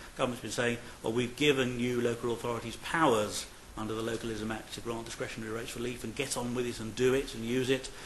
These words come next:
But of course they've not been doing so because they have to fund a significant proportion of those costs themselves, and so the government has finally recognised they need to sort of put some funding, some money behind this in order to, uh, uh,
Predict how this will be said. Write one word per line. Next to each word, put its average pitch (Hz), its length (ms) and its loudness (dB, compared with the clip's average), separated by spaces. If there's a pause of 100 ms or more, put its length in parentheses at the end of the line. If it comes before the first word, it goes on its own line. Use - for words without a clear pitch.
(180)
But 117 80 -6
of - 60 -10
course 123 200 0
they've 110 220 -4
not 139 200 0
been 104 120 -4
doing 107 200 -2
so 110 160 -6
because 107 260 -6
they 104 80 -2
have 104 140 -6
to - 60 -10
fund 117 400 8
a - 400 -12
significant 101 540 -6
proportion 110 340 -2
of 101 60 -6
those 101 100 -8
costs - 260 -6
themselves, 131 500 6 (300)
and 113 100 -4
so 120 120 2
the 117 80 2
government 113 240 0
has - 100 -4
finally 113 260 2
recognised 110 440 -4
they 104 120 -4
need 110 200 -2
to 107 80 -6
sort 104 180 -6
of - 200 -10
put - 160 -8
some 131 100 -2
funding, 113 440 4
some 110 180 -2
money 123 200 4
behind 113 380 0
this 113 200 -2 (340)
in 113 100 -4
order 113 260 -2
to, 107 420 -4
uh, 107 180 -2 (520)
uh, - 40 -12